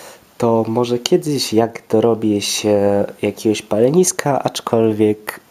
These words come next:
nie zapowiada się na to, ponieważ nie mam na to warunków. <laughs> Dlatego ja, e, no cóż, tak samo oddaję, e, stal gdzieś do hartowania.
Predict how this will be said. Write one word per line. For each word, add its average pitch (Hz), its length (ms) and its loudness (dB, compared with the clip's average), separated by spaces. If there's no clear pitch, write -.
nie 110 680 2
zapowiada 120 600 -2
się - 180 -6
na 147 140 -2
to, 131 240 -2
ponieważ 220 420 2
nie 120 120 2
mam 110 160 0
na 101 100 -2
to 101 140 -6
warunków. 98 640 -6
<laughs> - 80 2
Dlatego 127 520 2
ja, 107 460 0
e, 104 540 0
no 113 120 0
cóż, - 580 -8
tak - 200 -2
samo 104 260 0
oddaję, 95 680 0
e, 90 140 -2
stal 98 400 -2
gdzieś 95 300 -6
do - 120 -8
hartowania. - 580 -6